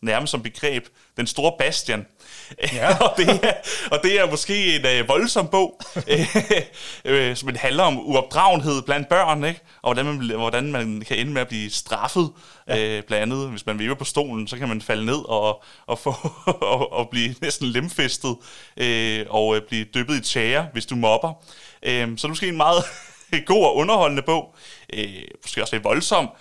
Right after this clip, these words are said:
Speaker 1: øh, men den har været en evergreen siden, øh, starten af anden hundrede-tallet, og den holder jo stort set stadigvæk, øh, med sine, øh, fantastiske rim og, øh, flotte, øh, illustrationer,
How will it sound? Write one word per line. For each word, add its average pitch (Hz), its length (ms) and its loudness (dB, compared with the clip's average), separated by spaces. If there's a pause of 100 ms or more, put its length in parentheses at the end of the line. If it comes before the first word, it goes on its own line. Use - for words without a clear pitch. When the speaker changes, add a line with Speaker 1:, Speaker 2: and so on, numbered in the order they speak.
(280)
Speaker 1:
øh, 110 520 -2 (360)
men 113 260 -2
den 117 100 0
har 123 140 2
været 110 360 2
en 110 160 -6
evergreen 127 500 -2
siden, 135 400 -4
øh, 104 140 -4
starten 123 400 0
af 101 60 -2
anden 107 160 -2
hundrede-tallet, 104 520 -2
og 104 80 -8
den 101 300 -10
holder 139 280 2
jo 101 200 0
stort 120 260 -4
set 113 180 -4
stadigvæk, 107 440 -2 (420)
øh, 104 240 0
med 101 100 -6
sine, 101 400 -6
øh, 101 60 -10 (120)
fantastiske 120 640 -4
rim 113 360 -4 (300)
og, 104 320 4
øh, 101 120 -6 (200)
flotte, 131 460 2 (200)
øh, 101 100 -10
illustrationer, 113 600 -4